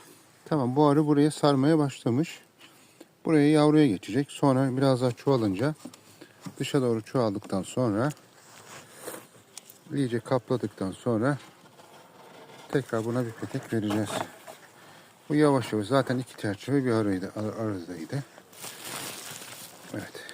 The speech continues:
bunu da kapatalım. Şimdi bu da onun yanındaki,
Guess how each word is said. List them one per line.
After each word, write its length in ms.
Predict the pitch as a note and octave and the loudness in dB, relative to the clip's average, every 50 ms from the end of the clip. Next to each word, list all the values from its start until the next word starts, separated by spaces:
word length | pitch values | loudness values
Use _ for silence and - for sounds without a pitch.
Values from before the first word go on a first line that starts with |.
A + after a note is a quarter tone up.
| - - | -16 -12
bunu 140 | A#2+ G2 E2 | -12 -12 -12
da 60 | F2 | -12
kapatalım. 460 | G2 - - - - E2+ - - - - - - - - - - - _ _ _ _ _ _ _ _ _ _ _ _ _ _ _ _ _ _ _ _ _ | -14 -16 -18 -18 -18 -18 -18 -16 -18 -20 -20 -20 -20 -20 -20 -20 -20 _ _ _ _ _ _ _ _ _ _ _ _ _ _ _ _ _ _ _ _ _
Şimdi 220 | - A#2 A#2+ A#2+ A#2+ | -14 -12 -12 -8 -6
bu 120 | C3+ C#3 | -4 0
da 180 | D3 D#3+ E3 - - _ _ _ | 2 2 2 2 -2 _ _ _
onun 260 | - C3+ D3 D3 D#3 | -4 -2 0 0 2
yanındaki, 680 | D#3 D3 C#3+ C#3+ D3 D3 C#3+ D3 C#3+ - - - B2 | 2 2 2 0 0 0 0 -2 -4 -4 -4 -6 -6